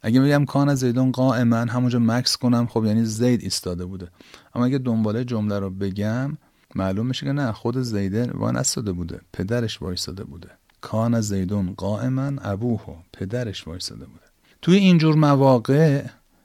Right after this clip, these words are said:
می‌گن اون کلمه‌ای که بعد از این، اه، صفت آمده، مثلاً در این، تو این مثال‌هایی که من زدم، از اون اول، کان الطلاب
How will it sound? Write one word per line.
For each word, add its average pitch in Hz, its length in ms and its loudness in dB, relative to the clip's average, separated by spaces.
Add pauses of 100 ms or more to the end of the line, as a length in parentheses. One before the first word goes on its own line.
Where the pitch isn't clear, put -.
(120)
می‌گن 117 320 4
اون 156 200 2
کلمه‌ای 110 640 2
که 123 120 0
بعد 113 360 2
از 110 240 2
این، 117 360 2
اه، 90 560 -4 (440)
صفت - 760 0 (120)
آمده، 101 800 -2 (400)
مثلاً 104 480 -2
در 98 100 -2
این، 104 140 -2
تو 107 120 -4
این 104 100 4
مثال‌هایی 98 460 2
که - 120 -4
من 92 220 2
زدم، 87 400 -2
از 95 220 -6
اون 104 80 -2
اول، 87 440 -4 (420)
کان 120 320 0
الطلاب 104 760 0